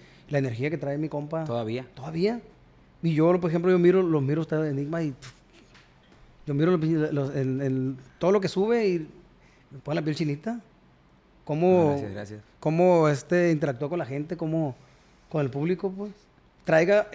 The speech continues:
Speaker 1: em, este, instrumento o no
Speaker 2: O no
Speaker 1: traiga,
Speaker 2: instrumento.
Speaker 1: es la misma.
Speaker 2: Fíjese que me dijo eso,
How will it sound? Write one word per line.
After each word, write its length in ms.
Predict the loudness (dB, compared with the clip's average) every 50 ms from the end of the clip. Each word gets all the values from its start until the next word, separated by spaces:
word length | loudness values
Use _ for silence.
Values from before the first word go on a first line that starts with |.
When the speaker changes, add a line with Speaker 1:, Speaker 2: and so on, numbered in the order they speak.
| -20 -20 -16
Speaker 1:
em, 380 | -8 -2 0 0 2 2 0 0
este, 880 | 0 0 0 2 0 0 -2 -2 -2 0 0 2 2 0 0 -2 -6 -10 -18 -20 -20 -20 _ _ _ _ _ -6
instrumento 480 | -6 -4 -4 -2 -2 -2 -2 -2 -2 -2
o 60 | 0
no 60 | 0
Speaker 2:
O 20 | 0
no 40 | 0
Speaker 1:
traiga, 160 | 0 0 0 0
Speaker 2:
instrumento. 240 | -2 -2 -4 -2 0
Speaker 1:
es 60 | 0
la 80 | 0 2
misma. 300 | 0 0 -2 -4 -6 -8 -12 -20 _ -20 -20 -20 _ _
Speaker 2:
Fíjese 220 | -6 -6 -4 -4 -4
que 80 | -4 -4
me 80 | -4
dijo 160 | -4 -4 -6 -6
eso, 180 | -8 -10 -12